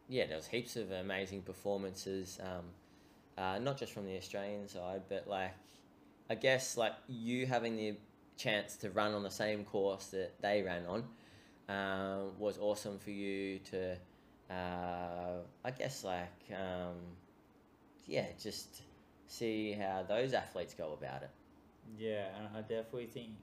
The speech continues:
Speaker 2: it gave people a, like, greater appreciation, I think, of how hard the course was.
Speaker 1: Yeah.
Speaker 2: 'Cause the ones that struggled, like, I remember Billy saying, it was like, it's remarkable how much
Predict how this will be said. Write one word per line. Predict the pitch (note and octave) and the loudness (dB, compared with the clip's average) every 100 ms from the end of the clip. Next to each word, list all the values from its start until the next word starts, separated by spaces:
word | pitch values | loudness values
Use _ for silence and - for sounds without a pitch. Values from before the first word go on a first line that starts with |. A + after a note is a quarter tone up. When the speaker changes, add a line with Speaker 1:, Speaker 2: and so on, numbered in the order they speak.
| - - - - - | -18 -20 -20 -16 -6
Speaker 2:
it | - - | -6 -2
gave | A#2 A#2+ C3 B2 - | 0 0 0 -4 -6
people | C3+ B2+ B2+ A#2 G#2+ G#2+ - - - - - | -4 -4 -2 0 0 -6 -20 -20 -20 -20 -14
a, | G#2 | -8
like, | G2+ G2 - G#2 - | -8 -8 -14 -16 -12
greater | - G2 G2 G2+ G2+ | -4 -2 0 0 -2
appreciation, | G2 G#2+ F#2+ - G#2 G#2 - G2 | -2 -6 -6 -6 -6 -6 -8 -12
I | F#2+ | -10
think, | G2 F#2+ | -12 -12
of | F2+ A2+ | -14 -10
how | F#2+ F#2 F#2 | -8 -8 -8
hard | F#2 F#2 F#2 | -10 -10 -10
the | |
course | F#2+ F#2+ F#2 - | -8 -8 -8 -10
was. | F#2 F#2 G2 - - - | -12 -12 -14 -20 -18 -6
Speaker 1:
Yeah. | F#2 F#2 - - - - | -6 -6 -14 -20 -10 -4
Speaker 2:
'Cause | A#2 G#2+ G#2 G#2 | -2 -2 -6 0
the | A2+ | 0
ones | G#2 A2+ A#2+ B2 | 2 2 0 -2
that | A#2 | -4
struggled, | - - G#2 G#2+ G#2 G2+ G2 G2+ - - - - - - - - - - | -4 -4 0 2 2 0 -4 -12 -20 -20 -20 -20 -20 -20 -20 -20 -20 -8
like, | A2+ A2 G#2 | -2 -2 -2
I | A2 | -2
remember | A2 A#2 B2 | -2 -2 -4
Billy | A2 G#2 G#2+ G#2+ | -4 2 2 2
saying, | G#2+ G#2 G2 | -2 -8 -8
it | G2 | -10
was | G2+ | -6
like, | G#2+ G#2 - - - | -6 -6 -12 -20 -8
it's | A#2 G#2+ A2+ | -6 -6 -8
remarkable | A2+ G#2+ G#2+ A2 A#2+ A2+ A2 | -6 -4 -4 -4 -4 -6 -4
how | G#2 A2 | -4 -2
much | A2+ | -4